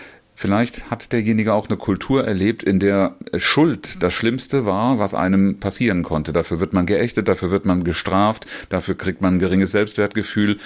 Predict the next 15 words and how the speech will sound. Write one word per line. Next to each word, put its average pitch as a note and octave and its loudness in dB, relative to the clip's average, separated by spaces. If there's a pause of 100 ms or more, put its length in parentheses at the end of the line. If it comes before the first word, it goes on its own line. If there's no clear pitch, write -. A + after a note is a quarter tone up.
(180)
und, A2+ 2
und, G#2+ 2
und. F2+ 0 (1600)
Stattdessen C#3 0
sehe G2+ 2
ich G2+ 0
lieber A#2 2
zu, B2 0
dass G#2 2
ich F#2 -2
eben F2+ 2
an E2+ 0
nichts G#2+ 0
schuld C#3+ 0
bin. E3+ 2